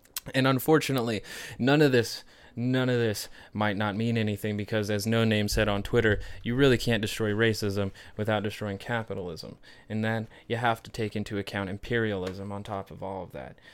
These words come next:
So what do we really need to change? <laughs> The paradigm.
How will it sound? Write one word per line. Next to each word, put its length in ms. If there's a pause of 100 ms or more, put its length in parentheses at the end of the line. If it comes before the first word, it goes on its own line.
(120)
So 180
what 140
do 80
we 160
really 340
need 200
to 60
change? 520 (460)
<laughs> 420
The 80
paradigm. 680